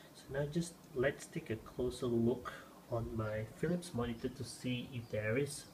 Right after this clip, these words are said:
flicker. As you can clearly see, there are, like, lines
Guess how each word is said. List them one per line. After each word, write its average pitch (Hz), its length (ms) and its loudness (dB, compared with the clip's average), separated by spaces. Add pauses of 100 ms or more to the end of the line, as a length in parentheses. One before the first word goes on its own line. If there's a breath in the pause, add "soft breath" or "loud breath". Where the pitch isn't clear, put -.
flicker. - 420 -2 (2500 loud breath)
As 120 120 -2
you 120 100 4
can 110 240 4 (100)
clearly 139 400 4
see, 117 560 -2
there 110 100 -2
are, 107 60 -2
like, 107 340 -2 (680)
lines 113 760 6